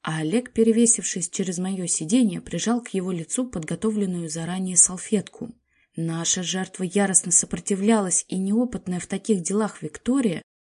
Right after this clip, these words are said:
всё-таки не удержала его левую руку. Вскрикнув, она так и отлетела на заднее сиденье,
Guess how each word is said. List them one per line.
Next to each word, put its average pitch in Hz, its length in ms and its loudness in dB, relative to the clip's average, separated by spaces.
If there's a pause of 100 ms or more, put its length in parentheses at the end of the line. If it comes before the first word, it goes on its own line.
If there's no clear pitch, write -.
всё-таки 240 500 4
не 220 180 6
удержала 226 640 6
его 151 260 -4
левую 160 420 -2
руку. 214 440 2 (360)
Вскрикнув, - 720 2
она 220 280 2
так 233 240 -2
и - 20 2
отлетела 226 540 4
на 202 120 4
заднее 196 360 0
сиденье, 175 600 0